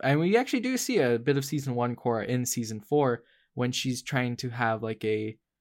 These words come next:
spiritual and self-reawakening, and she finally comes out to face Kuvira, and she just tries to go again, headstrong, dive in to fight her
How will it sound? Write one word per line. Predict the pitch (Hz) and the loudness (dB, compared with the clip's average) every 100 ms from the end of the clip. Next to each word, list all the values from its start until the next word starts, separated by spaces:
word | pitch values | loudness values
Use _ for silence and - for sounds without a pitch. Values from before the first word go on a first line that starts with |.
| _ _ 120 | _ _ -16
spiritual | 120 - - 135 127 - 135 120 120 | -12 -8 0 2 2 0 2 2 2
and | 120 117 | -2 -4
self-reawakening, | - 113 - 117 110 110 123 131 120 110 107 117 _ _ | -2 -2 -2 -4 0 0 0 -2 -8 -8 -10 -14 _ _
and | 123 117 | -8 -6
she | 127 | -4
finally | - 127 127 | 0 0 -2
comes | 123 127 117 110 | -4 -4 -4 -2
out | 117 107 104 - | 0 0 -2 -8
to | 127 | -6
face | - 127 120 | 0 2 0
Kuvira, | - 120 117 113 | -4 -4 0 0
and | 107 | -2
she | - 120 | -6 -6
just | 120 - | -6 -6
tries | 135 113 - | -4 -2 -4
to | |
go | 110 117 113 | -4 0 0
again, | 110 117 104 107 104 _ _ _ - | 0 -2 -2 -6 -12 _ _ _ -4
headstrong, | 147 135 - 143 131 120 113 113 _ _ _ | -2 -2 -2 2 4 2 -2 -10 _ _ _
dive | - 127 131 131 | 2 4 4 0
in | 123 117 | -4 -4
to | 113 | -6
fight | - 127 117 | 0 0 -2
her | 113 104 107 | -6 -8 -10